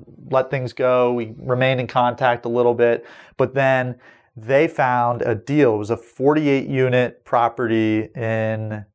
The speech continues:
where was it? It was Newport News, Virginia. And they get it under L O I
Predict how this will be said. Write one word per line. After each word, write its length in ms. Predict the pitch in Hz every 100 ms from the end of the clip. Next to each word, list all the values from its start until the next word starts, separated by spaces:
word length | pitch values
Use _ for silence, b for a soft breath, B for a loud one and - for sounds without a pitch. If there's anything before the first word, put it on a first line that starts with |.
| _ _ -
where 120 | 104
was 180 | 95 92
it? 40 | 98
It 40 |
was 100 | 104
Newport 460 | 127 147 151 139 123
News, 540 | 120 120 117 117 - _ _
Virginia. 420 | 113 107 95 92 - b b b
And 680 | 127 123 120 117 113 110 107 _ _ _
they 180 | 110 123
get 140 | 139 160
it 80 |
under 200 | 165 165
L 120 | 160 156
O 100 | 131
I 380 | 110 107 104